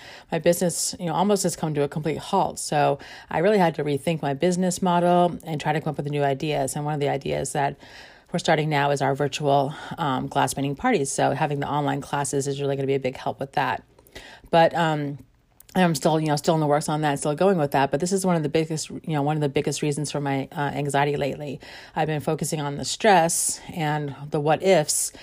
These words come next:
and letting my mind really get overwhelmed. So, I mean, usually I'm the pillar of positivity, really, if you ask anyone that knows me. Um, I usually surround myself with positive sayings and positive words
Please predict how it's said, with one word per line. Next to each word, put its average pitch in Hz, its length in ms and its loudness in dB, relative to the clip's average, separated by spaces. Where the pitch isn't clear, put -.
and 160 80 -2
letting 151 180 2
my 147 100 0
mind 147 280 2
really 160 160 2
get 139 120 -2
overwhelmed. 143 800 0
So, 170 300 2
I 151 80 2
mean, 180 160 2
usually 277 300 2
I'm 175 180 4
the 151 100 0
pillar 180 320 4
of 156 120 -2
positivity, 156 640 0
really, 139 260 0
if 135 100 -8
you 147 60 -2
ask 135 240 0
anyone 143 240 -2
that 139 100 -2
knows 147 280 -4
me. 139 200 -6
Um, 160 200 -2
I 151 320 -4
usually 180 240 2
surround 160 260 0
myself 147 300 0
with 143 140 -4
positive 135 400 0
sayings 175 720 0
and 135 340 -2
positive 147 400 0
words 156 500 -2